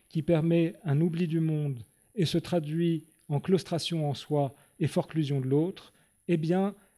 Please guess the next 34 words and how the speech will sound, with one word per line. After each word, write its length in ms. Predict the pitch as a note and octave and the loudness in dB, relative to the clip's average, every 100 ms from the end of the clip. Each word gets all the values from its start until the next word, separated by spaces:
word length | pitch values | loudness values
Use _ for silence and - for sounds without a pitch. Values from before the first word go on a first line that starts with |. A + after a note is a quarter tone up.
| _ - | _ -6
cette 260 | - F#3+ | 2 2
psychanalyse 680 | - G3 E3+ E3+ E3+ F#3 F3 | 2 -4 0 2 2 2 -2
qui 120 | - | 0
me 100 | D#3+ | 0
fait 140 | D#3 E3+ | 2 0
vous 160 | D#3 | 0
parler 320 | E3 F#3+ F3 E3 | 2 2 4 4
aujourd'hui 680 | D3 C3+ B2+ A2+ B2 C#3+ - _ _ - | 4 2 0 -2 -2 -2 -6 _ _ -2
et 80 | D#3 | 2
me 140 | D3+ | 4
donne 180 | D3+ E3 | 6 4
à 60 | D#3+ | 4
penser 300 | E3+ - F3 | 0 2 2
et 220 | F#3+ D#3+ | 4 4
à 60 | |
chercher 340 | D3+ D#3 - D3+ | 2 -2 -2 -2
quotidiennement 720 | F3+ D#3+ D#3+ C#3+ B2+ B2+ D3 - _ _ - | -2 -2 -2 0 0 -2 -4 -10 _ _ 2
existe 640 | F#3+ E3+ E3+ F#3 - - _ | 2 2 0 -2 -6 -20 _
en 120 | E3+ F3 | -4 -4
tant 360 | - F3 F3+ _ _ _ - | 0 0 0 _ _ _ 0
qu'avenir. 1040 | F#3+ F#3 - D3 D#3+ D#3+ C3+ G#2 G2 _ _ _ _ _ _ _ _ _ - | 2 2 -4 -2 2 2 0 -4 -14 _ _ _ _ _ _ _ _ _ -8
Sous-tendue 560 | - B3 G3+ E3+ D#3 | 0 4 4 4 2
donc 380 | C3+ A#2+ G#2+ - - - | 0 -2 -4 -14 -12 0
par 160 | C3 | 4
l'avenir, 500 | C#3+ C3+ C3+ C3 A2+ G2 - _ _ _ | 4 4 4 2 0 -6 -16 _ _ _
elle 160 | F#3 E3+ | 6 6
est 140 | F#3+ | 6
ouverte 420 | G3+ F#3+ G3 - | 6 4 4 2
par 440 | - F#3 F#3+ G#3 - _ - | 0 4 4 0 -8 _ -2
et 140 | F3 | 2
à 80 | F3+ | 2
ce 140 | F#3 F#3 | 2 -2
qui 180 | - | -2
vient, 320 | D3+ D3 C#3+ | -2 0 -2